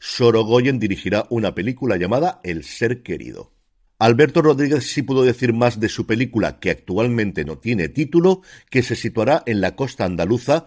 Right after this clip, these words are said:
una trama de acción que retratará el tráfico de estupefacientes en la zona y la fascinación por el mal como espacio de libertad. El protagonista de la cinta es un buzo industrial de la zona de Huelva, una profesión que él mismo decía que era un fontanero con muchísima más peligrosidad,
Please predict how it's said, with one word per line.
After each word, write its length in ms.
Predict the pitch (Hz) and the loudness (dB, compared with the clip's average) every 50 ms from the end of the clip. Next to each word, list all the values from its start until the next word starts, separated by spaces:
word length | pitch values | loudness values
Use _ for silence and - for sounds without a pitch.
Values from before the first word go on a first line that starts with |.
| _ _ _ _ | _ _ _ _
una 240 | - 127 131 131 120 | -2 0 0 0 0
trama 240 | - 117 113 117 113 | 0 0 0 0 0
de 80 | 101 | 0
acción 380 | 101 - - - 120 131 143 131 | -2 -2 -2 -2 -2 0 -2 -2
que 180 | - - 113 | 0 0 0
retratará 540 | 90 98 90 - 90 76 - 90 104 120 - - | 0 0 -2 -4 -6 -6 -2 0 0 0 0 -2
el 220 | 98 92 85 - | -4 -6 -6 -4
tráfico 400 | - 117 120 120 127 117 - 107 | -2 -2 -2 -2 -2 -4 -2 -2
de 80 | 98 95 | -4 -4
estupefacientes 880 | - - 95 82 92 82 87 85 - - 117 120 107 - 82 - - | -6 -8 -6 -6 -4 -6 -6 -8 -4 -2 -2 -2 -2 -4 -6 -4 -4
en 100 | 127 123 | -4 -4
la 100 | 101 78 | -4 -4
zona 360 | - - 107 117 127 147 - - - - - | -4 -4 -2 -2 -2 -2 -4 -6 -14 -4 -2
y 120 | 127 - | 0 2
la 120 | 117 110 | 2 2
fascinación 600 | 92 - 92 - - 98 90 85 - - 113 110 | 2 0 -4 -6 -4 -4 -4 -4 -2 -4 -4 -2
por 140 | - 110 95 | -2 -2 -2
el 80 | 90 87 | 0 0
mal 240 | 90 104 120 127 - | 0 0 -2 -2 -2
como 200 | - 98 85 82 | -2 -2 -2 -2
espacio 360 | - - - 104 - 139 120 | -4 -6 -8 -4 -4 -4 -2
de 140 | 92 98 82 | -2 -2 -4
libertad. 480 | 80 73 71 69 - _ - 55 - _ _ _ _ _ _ | -2 -4 -6 -8 -10 _ -18 -18 -18 _ _ _ _ _ _
El 160 | 107 98 - | -2 -2 0
protagonista 540 | - 101 85 87 85 95 117 139 135 - 151 | -2 -2 -2 0 -2 -2 -2 -4 -4 -4 -2
de 80 | 127 | -2
la 80 | 120 110 | -2 -2
cinta 320 | - 139 151 - - 120 | -4 -4 -4 0 2 2
es 180 | 151 165 - - _ _ _ _ _ - | 2 0 -2 -8 _ _ _ _ _ 2
un 360 | 147 170 190 175 147 123 120 | 2 2 2 2 -2 0 2
buzo 380 | 139 180 170 - - 113 98 | 2 2 2 0 0 0 0
industrial 640 | 98 90 85 78 85 - - - 104 113 123 110 95 76 | 0 -2 -2 -4 -6 -6 -6 -6 -2 0 0 0 0 -2
de 100 | 78 78 | -4 -6
la 100 | 73 69 | -6 -8
zona 320 | - - 117 107 98 80 | -6 -4 -4 -2 -2 -4
de 120 | 69 71 | -4 -6
Huelva, 640 | 71 71 76 85 104 120 135 143 139 151 180 202 190 _ | -6 -6 -4 0 0 2 2 0 0 -2 -4 -4 -2 _
una 180 | 120 113 123 | 0 2 2
profesión 480 | 120 110 110 104 98 - - 135 120 117 | 2 2 0 -2 -2 -2 -2 -2 -2 -2
que 100 | - 107 | -2 -2
él 60 | 101 | 0
mismo 220 | 101 107 104 104 | 0 0 0 0
decía 300 | 101 98 90 - 123 107 | 0 0 0 0 0 0
que 80 | - 113 | 2 0
era 180 | 107 104 - - | 0 0 0 0
un 140 | 113 110 113 | -2 -2 -2
fontanero 640 | - - 117 104 92 104 95 95 117 117 98 80 - | -2 -4 -4 -2 -2 -2 0 2 2 2 2 0 -2
con 240 | - 85 82 80 80 | -6 -6 -6 -6 -6
muchísima 520 | 80 80 78 - 107 - - 113 101 90 | -8 -8 -10 -10 -12 -8 -4 -4 -2 -2
más 180 | 87 104 107 - | -2 -4 -4 -6
peligrosidad, 800 | - - 82 78 78 76 73 78 73 - 82 80 95 104 - | -6 -4 -4 -4 -4 -4 -6 -8 -8 -6 -4 -4 -4 -4 -6